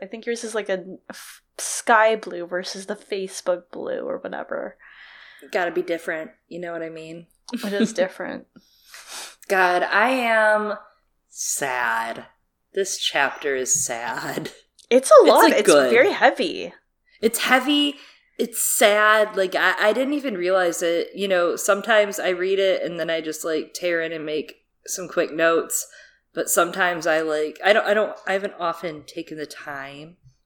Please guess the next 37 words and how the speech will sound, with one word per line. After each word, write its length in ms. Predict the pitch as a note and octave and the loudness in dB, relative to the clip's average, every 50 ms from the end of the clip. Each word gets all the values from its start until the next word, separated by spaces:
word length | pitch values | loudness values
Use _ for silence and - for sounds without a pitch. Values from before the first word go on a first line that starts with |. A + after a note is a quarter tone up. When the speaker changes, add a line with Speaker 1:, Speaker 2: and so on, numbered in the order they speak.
| _ F3+ | _ -16
Speaker 2:
on 100 | F3 F3 | -12 -12
a 60 | F3 | -12
chapter 420 | F3+ - G3 F#3 F#3 F#3 G3 F#3 | -6 -2 -2 -2 0 -2 -2 -2
lately. 320 | F3+ F#3 F#3 F3+ F3+ G3 F#3+ | 0 0 0 0 0 -2 -4
And 100 | F3 E3+ | -2 -4
this 240 | F#3 - - - | -6 -6 -8 -8
weekend 380 | - F#3+ F3+ - F3+ E3 E3 D#3 | -10 -10 -8 -8 -8 -8 -8 -8
I 80 | - E3 | -10 -10
did 200 | - F3 D#3+ D#3 | -8 -8 -8 -6
a 40 | |
lot 180 | D#3+ D#3 D3+ D3+ | -6 -6 -6 -6
of 140 | D3+ D3 D3+ | -8 -8 -6
reading 320 | D#3 D#3+ D#3 D3 D3+ D3+ - | -4 -4 -4 -4 -6 -12 -12
for 80 | - D#3 | -12 -12
the 100 | D#3 D#3 | -12 -12
cast 680 | - - - G3+ F#3+ F#3 F3 E3+ - - - - - - - - - - - _ _ - | -14 -8 -4 0 2 4 4 2 0 -4 -6 -6 -10 -16 -20 -20 -20 -20 -20 _ _ -14
and 180 | D#3+ D#3 D3+ - | -14 -14 -12 -6
for 140 | - E3 | -6 -6
personal 600 | - - - - A3 G3 G3+ - - E3+ D#3 D3+ D3+ | -6 -6 -2 0 0 0 0 -2 -4 -4 -4 -4 -6
pleasures. 880 | - - - - F3+ E3+ E3+ E3 E3 E3 E3 E3 E3+ E3+ - - - - - - - - _ _ _ _ _ | -8 -14 -12 -2 0 0 0 0 -2 -4 -4 -4 -4 -6 -6 -6 -8 -8 -12 -20 -20 -20 _ _ _ _ _
And 380 | E3+ E3+ D#3 D#3 D3+ D3+ C#3 - _ - | -8 -6 -6 -6 -8 -12 -16 -10 _ -2
I 80 | E3 E3+ | 0 2
actually 340 | F#3 G3 - - - G3+ F#3 | 0 0 0 0 0 0 0
read 560 | E3 F3+ F3 E3+ E3+ E3+ E3+ E3+ D#3+ - - - | 2 2 4 6 6 6 4 4 0 -4 -6 -8
the 80 | D#3+ E3 | -10 -8
chapter 460 | - - - E3+ D#3+ - - E3 D#3 | -6 -2 0 0 -2 -2 -4 -6 -8
just, 220 | D#3 - - - | -8 -8 -8 -8
like, 180 | D3+ C3 - - | -8 -8 -6 -2
on 160 | - F3 G3 G3+ | 0 2 4 4
its 200 | G3 G3+ - G3+ | 2 2 2 2
own. 340 | F#3 F3+ F3 F3 E3+ E3 | 2 2 2 0 0 0
I 80 | A#2+ D3+ | 0 0
read 240 | D#3+ F3 F#3 F#3 F3+ | 2 4 4 4 4
actually 800 | - E3 D#3+ D#3 - - - F3 E3+ E3 D#3+ D#3 D#3 D3+ - - - - - _ _ _ _ _ _ _ _ _ - | 2 2 2 0 -2 -4 -4 -2 -2 -2 0 0 -2 -2 -4 -4 -8 -16 -20 _ _ _ _ _ _ _ _ _ -4
about 340 | D3+ D#3+ D3 - - - | 0 0 0 0 0 -4
five 260 | - - D#3 D3 C#3+ - | -6 -2 -2 -2 -2 -2
chapters 400 | - D3+ C3+ - D3 B2+ - | -4 -4 -4 -2 -4 -6 -6